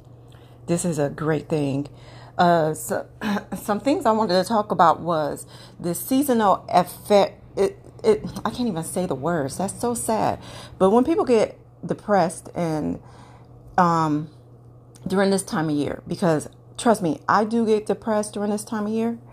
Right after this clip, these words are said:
a lot, more so when it's more towards Christmas. It's just something about Christmas and the commercialization of Christmas, but it's more than that. And I talk to my therapi-, therapist about it a lot because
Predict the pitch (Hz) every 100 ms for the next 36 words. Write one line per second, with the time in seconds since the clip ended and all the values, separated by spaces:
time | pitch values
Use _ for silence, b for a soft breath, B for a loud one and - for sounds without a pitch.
0 | B B B B B - 160 151 160 196
1 | 233 220 190 196 214 226 240 220 208 -
2 | 196 190 185 - 190 196 208 208 - 196
3 | 180 170 - - - 214 240 240 254 -
4 | - B B B B B - 190 180 202
5 | 190 208 214 202 180 170 - 208 208 196
6 | 190 190 170 160 180 180 202 175 165 170
7 | 190 202 208 180 - 214 202 180 185 180
8 | 175 175 180 214 226 240 - B B B
9 | B B 165 180 233 196 214 165 - 160
10 | 185 208 - - - 202 208 254 - 175
11 | 190 175 214 247 247 - - 165 165 165
12 | - 196 196 165 151 151